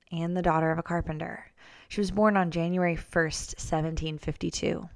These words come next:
Now, you probably don't know Elizabeth as the daughter of a carpenter. You might actually know her by a different name, Betsy Ross. You also might not have known that at twenty-one years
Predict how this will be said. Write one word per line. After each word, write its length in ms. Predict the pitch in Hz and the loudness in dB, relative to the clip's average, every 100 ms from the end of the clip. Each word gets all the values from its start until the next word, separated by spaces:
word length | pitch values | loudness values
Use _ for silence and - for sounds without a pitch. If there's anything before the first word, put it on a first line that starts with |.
| - - - - | -20 -20 -16 0
Now, 160 | 185 | 2
you 160 | 175 175 | 4 4
probably 680 | 175 - 160 165 208 233 220 | 2 0 0 2 4 4 4
don't 300 | 190 180 180 | 4 2 0
know 180 | 170 | 2
Elizabeth 540 | 190 180 170 165 165 170 | 2 2 0 0 -2 0
as 160 | 160 | -4
the 80 | 151 | -4
daughter 260 | 156 156 156 | -2 0 0
of 80 | 156 | -2
a 40 | |
carpenter. 680 | - 175 165 170 160 156 160 - - - - - _ | 0 0 2 2 2 2 0 -8 -20 -20 -20 -20 _
You 200 | - 185 | 2 6
might 280 | 190 202 294 | 6 6 6
actually 400 | 285 262 - 185 | 4 2 2 2
know 220 | 175 175 | 4 4
her 140 | 165 175 | 6 4
by 140 | 165 | 4
a 60 | 156 | 2
different 300 | 156 - - | 0 -2 -4
name, 580 | 170 190 160 165 180 190 - - - - - | 0 0 0 -4 -8 -8 -12 -20 -20 -20 -2
Betsy 300 | - 170 170 | 0 2 4
Ross. 600 | 160 156 143 - - - - - _ _ _ _ _ _ - _ _ _ _ _ _ _ | 4 2 -2 -10 -10 -12 -16 -20 _ _ _ _ _ _ -20 _ _ _ _ _ _ _
You 140 | 190 233 | 8 8
also 340 | 311 285 254 | 8 8 8
might 220 | 220 202 | 8 6
not 160 | 196 175 | 4 4
have 160 | 170 | 4
known 360 | 170 165 165 165 | 4 4 4 4
that 120 | 165 | 4
at 160 | 165 196 | 2 0
twenty-one 840 | - 190 185 233 220 196 185 180 | -2 0 0 0 -2 2 2 2
years 260 | 180 170 | 2 0